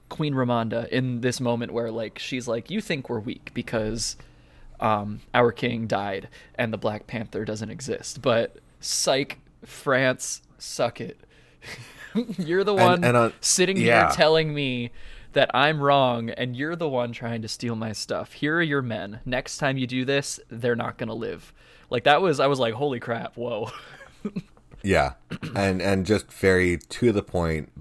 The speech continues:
Speaker 2: but also very much, uh, I, I don't know how to word the thing that I'm trying to say. Very much with, like, this display of power and of presence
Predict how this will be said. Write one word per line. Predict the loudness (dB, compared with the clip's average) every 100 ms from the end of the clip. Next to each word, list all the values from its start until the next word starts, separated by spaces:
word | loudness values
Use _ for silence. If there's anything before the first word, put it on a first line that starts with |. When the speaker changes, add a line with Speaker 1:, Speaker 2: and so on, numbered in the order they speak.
| -2
Speaker 2:
but | 0
also | 2 0 2 0
very | 0 0 0
much, | -2 -6 -8 -8
uh, | -4 -2 -2 -4 -6 -10 _ _ _ _ _ _ _ _ _ _ _ _ _
I, | -4 0 4
I |
don't | 4 4
know | 0
how | 2 2
to | 0 0 2 2 0 -2 -6 -12 _ _ _ _
word | -14 -6 0 0 0 -4
the | -8
thing | -2 -2 0
that | -2
I'm | -2 -2
trying | -2 -2 -2
to | -4 -6
say. | -4 -2 -4 -6 -12 -20 -20 -20 -20 -20 -20 _ _ -20 _ -10
Very | 0 2 4
much | 2 0 0
with, | 0 2
like, | 0 0 -2
this | -6
display | -6 -10 -2 2 4
of | 4 0 -4 -12
power | -4 0 2 0 0 -2 -4
and | -4 -4
of | -4 -8 -6
presence | -2 -2 -4 -8 -12